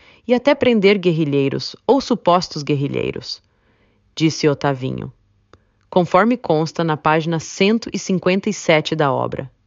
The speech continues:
os supostos guerrilheiros deve-se naturalmente à recusa de Frias pai em reconhecer o caráter político das ações armadas de oponentes do regime,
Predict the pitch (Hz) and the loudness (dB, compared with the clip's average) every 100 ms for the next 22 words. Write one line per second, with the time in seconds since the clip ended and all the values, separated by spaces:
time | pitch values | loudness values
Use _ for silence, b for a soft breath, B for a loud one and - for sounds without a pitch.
0 | _ - 156 - 156 147 151 - 143 151 | _ -6 -4 -4 -2 0 0 -4 -4 -2
1 | 156 156 175 196 131 - 151 170 175 185 | -2 2 2 2 -2 -6 0 2 2 -2
2 | - 185 185 262 285 233 175 165 180 - | -2 0 2 0 2 2 2 0 -2 -6
3 | 185 B B B - 180 196 - 196 175 | -8 B B B 0 2 0 0 -2 0
4 | 180 - 208 269 294 - 185 165 170 - | -2 -4 0 0 0 -2 0 2 0 -2
5 | 170 170 190 196 196 185 - 180 170 170 | -2 0 0 0 0 0 0 -2 0 0
6 | 156 156 156 - 214 196 226 - 233 208 | 0 -2 -6 -2 0 0 -2 -4 -2 -2
7 | 185 180 - 165 170 160 147 147 151 160 | 0 -2 -2 0 2 2 0 0 -2 -2
8 | 160 160 147 151 147 143 143 143 127 135 | -2 -2 -2 -4 -6 -4 -2 -2 -4 -8
9 | 135 | -10